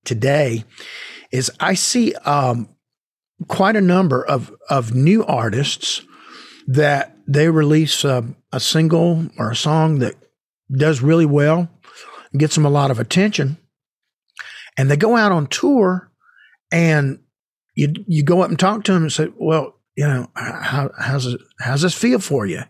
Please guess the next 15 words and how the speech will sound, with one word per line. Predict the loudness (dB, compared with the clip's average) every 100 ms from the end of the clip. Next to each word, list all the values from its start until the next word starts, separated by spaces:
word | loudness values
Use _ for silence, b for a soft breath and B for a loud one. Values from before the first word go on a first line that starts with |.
| -4
You | 0
know, | 0 0 B B B B
"Oh, | -2 0
it's, | -2 -2
man, | 0 0 -2
it's, | -4 -6 -10 _ _ _ -8
this | -6 -6
is | -6 0
weird | 2 2 0 -2
'cause | -4 -4 B B B
I've | 0
never | 2 2
toured | 0 2 2 0
before." | -2 -2 -2 -6 _ b b b
"What? | -2 0 -2 -6